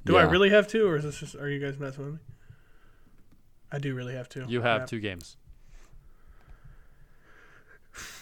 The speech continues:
Speaker 1: I have one, is what
Speaker 2: I
Speaker 1: I
Speaker 2: have
Speaker 1: have.
Speaker 2: suggestions for you. All right, what do you got? What's the one you got?
Speaker 1: Uh, d-, I said Need for Speed Most Wanted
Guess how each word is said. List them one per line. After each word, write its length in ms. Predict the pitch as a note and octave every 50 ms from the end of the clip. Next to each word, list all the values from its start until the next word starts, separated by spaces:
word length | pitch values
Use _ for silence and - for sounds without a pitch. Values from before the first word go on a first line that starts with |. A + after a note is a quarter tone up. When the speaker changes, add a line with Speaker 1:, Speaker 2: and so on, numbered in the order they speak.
| - - - - - - - - - - - - - - -
Speaker 1:
I 120 | D#3 E3
have 280 | D3+ F3 G3 F#3 D3 C3
one, 320 | C3 C3 E3+ F3+ C#3 - - - - - - - - -
is 100 | E3+ -
what 100 | - C#3+ C3+
Speaker 2:
I 20 |
Speaker 1:
I 20 | A2+
Speaker 2:
have 80 | B2+ E3
Speaker 1:
have. 180 | E3 D3 C3
Speaker 2:
suggestions 420 | A2+ A#2+ D3 - - - F#2+ F2+ -
for 200 | - F#2 E2+ E2
you. 200 | E2+ F2+ G2 - - - - - -
All 80 | F#2 G2+
right, 160 | A2 F#2 D#2
what 120 | G2+ A2+
do 80 | B2 B2+
you 60 | A#2
got? 220 | G#2 G2+ - - -
What's 220 | G#2 B2 - -
the 60 | A#2
one 160 | G#2+ G#2+ G2
you 80 | F#2 D#2+
got? 220 | D#2+ D2 C2+ - _ - - -
Speaker 1:
Uh, 200 | F3 E3+ E3+ D#3+
d-, 120 | D3+ F3+ F3
I 120 | - F3+ F3
said 260 | F3 - C4 B3+ A#3
Need 220 | F#3 F3+ F#3 F3+
for 100 | - E3+
Speed 260 | D3+ - - D#3+ D#3
Most 260 | D3+ D3+ D3 C#3+ - -
Wanted 300 | C#3 C#3 C#3 D3 D#3